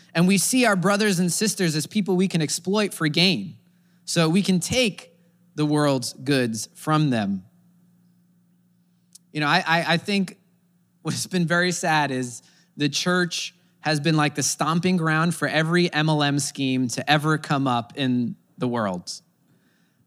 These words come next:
Uh, and growing up in church, I saw, you know, for those of you that don't know, multi-level marketing. That's your friend that invites you over, and then all of a sudden, there's five thousand candles, and you're buying one before you leave the night. Or,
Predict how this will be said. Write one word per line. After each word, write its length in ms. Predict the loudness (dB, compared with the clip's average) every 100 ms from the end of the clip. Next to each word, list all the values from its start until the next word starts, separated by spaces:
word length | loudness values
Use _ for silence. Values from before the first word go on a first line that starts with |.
| -4
Uh, 320 | 2 2 2
and 160 | 0 0
growing 320 | 2 2 4
up 180 | 2 0
in 120 | -4
church, 340 | -2 -2 -2 -2
I 120 | -4
saw, 420 | -2 0 2 0
you 160 | -2 -4
know, 140 | -4
for 160 | -4 -2
those 160 | -2
of 60 | 0
you 60 | 0
that 100 | 2
don't 140 | 2
know, 140 | 2 2
multi-level 560 | 0 0 2 0 0
marketing. 460 | 0 -2 -2 -4 -2
That's 220 | -4 -2
your 100 | -4
friend 260 | 0 2 2
that 80 |
invites 300 | 2 2 0
you 80 | 0
over, 300 | 2 2 2
and 100 | 0
then 80 | 0
all 120 | 0
of 40 | -2
a 60 |
sudden, 480 | -2 0 2 0 -4 -10 -10 -2
there's 160 | 0
five 240 | 2 2 2
thousand 320 | 2 0 -2
candles, 640 | 0 2 4 4 2 0
and 260 | 0 0 2
you're 100 | 2
buying 380 | 2 2 2
one 220 | 0 0 -2
before 320 | -2 0 2
you 240 | 2 2
leave 240 | 2 0 0
the 80 |
night. 340 | 0 2 0 -2
Or, 440 | -2 0 0 0